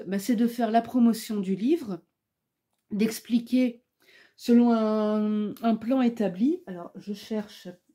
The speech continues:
je n'ai pas, je n'ai plus mon, mon petit cahier, mais j'ai un plan établi pour, euh, bah, pour faire ma chronique, pour expliquer un petit peu ce que j'ai pensé du livre. Je, je parle du résumé, enfin voilà, je présente le livre, euh,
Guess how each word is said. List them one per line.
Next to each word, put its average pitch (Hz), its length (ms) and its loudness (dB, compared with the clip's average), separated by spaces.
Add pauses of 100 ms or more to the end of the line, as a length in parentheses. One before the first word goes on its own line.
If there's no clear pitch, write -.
je 190 140 -6
n'ai 196 120 2
pas, 196 240 -6 (100)
je 185 180 -2
n'ai 180 160 0
plus 196 260 -4
mon, 190 260 0
mon 185 180 -2
petit 196 160 -10
cahier, 196 340 0
mais 190 220 -2 (480)
j'ai 196 180 0
un 214 120 2
plan 220 180 0
établi 226 760 2 (140)
pour, 185 300 -8
euh, 170 220 -2
bah, 165 340 -6 (100)
pour 185 140 -20
faire 202 180 -6
ma 180 140 0
chronique, 175 480 -6
pour 185 140 -8
expliquer 175 420 -10
un 170 80 -2
petit 170 240 -14
peu 208 360 -4 (600)
ce - 80 -20
que 226 140 0
j'ai 202 140 2
pensé 185 360 -4
du 165 120 -6
livre. 208 440 0 (400)
Je, 180 480 0
je 175 120 -4
parle 190 300 -2
du 180 120 -6
résumé, 170 460 -4
enfin 233 180 -4
voilà, 180 240 -2
je 185 100 -8
présente 170 460 -6
le 165 100 -8
livre, 180 400 -4
euh, 156 500 -6